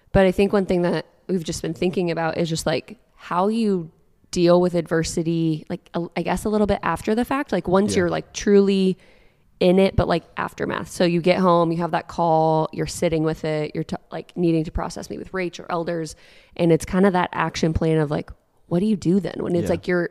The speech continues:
Speaker 1: sitting in your own thoughts after those big conversations?
Speaker 2: Yeah, that's a great question. And I, I would, I would put a lot of money, I'm not a gambling man, but I'd put a lot of money on pastors that this might be one of the hardest things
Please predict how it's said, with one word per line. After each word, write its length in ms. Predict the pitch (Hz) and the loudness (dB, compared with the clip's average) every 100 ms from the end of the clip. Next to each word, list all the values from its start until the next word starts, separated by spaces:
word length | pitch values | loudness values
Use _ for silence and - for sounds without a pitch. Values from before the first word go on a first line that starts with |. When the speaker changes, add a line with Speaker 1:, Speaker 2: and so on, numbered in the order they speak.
| - | -6
Speaker 1:
sitting 320 | - 180 175 | -2 0 2
in 40 | |
your 120 | 170 | 2
own 100 | 160 | 0
thoughts 260 | 156 160 170 | 0 -2 -2
after 240 | - - | -8 -4
those 140 | 160 160 | -2 -2
big 160 | - | -6
conversations? 880 | 165 - - - - - - - - | -8 -6 -6 -6 -8 -10 -12 -16 -12
Speaker 2:
Yeah, 180 | 107 95 - - | -8 -8 -12 -20
that's 160 | - 131 | -16 -10
a 60 | 113 | -2
great 160 | 110 | -2
question. 300 | - 104 - - | 0 -2 -4 -6
And 140 | 123 | -2
I, 220 | 123 120 - | 0 0 -2
I 220 | 107 117 123 | -2 0 0
would, 380 | 123 113 107 - _ - _ _ _ | -2 -4 -6 -12 _ -20 _ _ _
I 100 | 104 | -12
would 220 | 113 110 | -10 -4
put 260 | - 120 110 - | 0 0 0 -4
a 60 | |
lot 260 | 107 104 110 | -6 -4 -6
of 100 | 104 | -6
money, 200 | 95 98 | -8 -10
I'm 100 | 98 | -8
not 160 | 107 | -6
a 40 | 104 | -6
gambling 360 | 98 95 95 | -6 -8 -10
man, 160 | 98 98 | -8 -8
but 120 | 101 | -6
I'd 120 | 104 - | -8 -8
put 140 | 107 | -8
a 40 | |
lot 280 | 104 98 98 | -8 -8 -10
of 140 | 107 101 | -12 -12
money 580 | 98 95 101 135 165 - _ _ _ _ | -10 -8 -8 -8 -10 -14 _ _ _ _
on 180 | 104 104 | -12 -8
pastors 640 | - 110 101 - 110 101 | -6 -6 -8 -8 -10 -10
that 260 | - 98 - | -12 -14 -10
this 260 | 104 101 98 | -10 -10 -10
might 240 | 104 98 | -12 -12
be 120 | 101 | -12
one 240 | 95 95 95 | -10 -8 -8
of 140 | 90 | -8
the 160 | 95 95 | -10 -10
hardest 540 | - 101 95 92 - | -10 -12 -12 -12 -12
things 480 | 90 85 95 - | -14 -16 -18 -20